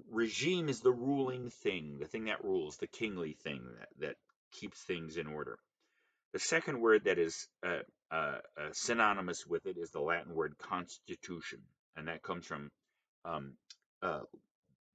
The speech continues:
the Latin word stare is the root, as the same as institution, constitution.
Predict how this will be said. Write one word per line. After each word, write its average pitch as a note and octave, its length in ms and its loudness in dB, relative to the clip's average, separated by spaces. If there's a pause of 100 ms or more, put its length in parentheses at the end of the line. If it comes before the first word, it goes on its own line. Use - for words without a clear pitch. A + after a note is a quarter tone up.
(120)
the E2+ 120 0
Latin F2 460 -2
word D#2 340 2
stare F2+ 540 4
is D2 260 0
the D#2 120 -4
root, D2+ 320 -6
as E2+ 140 -6
the D#2 100 -14
same D#2+ 300 -4
as D2 140 -10
institution, F2 880 -6 (680)
constitution. F2 880 -2